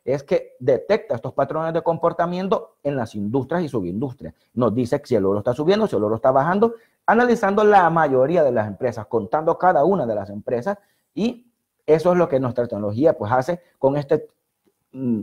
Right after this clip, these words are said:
simple medidor que nosotros le llamamos medidor de fuerza. Un medidor de fuerza es que simplemente cuando esta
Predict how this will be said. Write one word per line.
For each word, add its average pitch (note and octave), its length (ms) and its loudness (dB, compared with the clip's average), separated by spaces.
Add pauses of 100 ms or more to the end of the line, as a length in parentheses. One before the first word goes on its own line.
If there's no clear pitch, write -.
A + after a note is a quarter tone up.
(120)
simple E3 480 2
medidor C3+ 520 4
que C3 100 0
nosotros A#2 320 -2
le A#2+ 100 0
llamamos A#2 380 -4 (360)
medidor A#2+ 560 2
de G#2+ 100 -6
fuerza. - 420 -2 (220)
Un E3 120 0
medidor E3 340 4
de D#3 100 2
fuerza D3+ 340 2
es D#3+ 40 -2
que D#3 80 -2
simplemente D3+ 560 -2
cuando C3 580 2
esta D3 680 0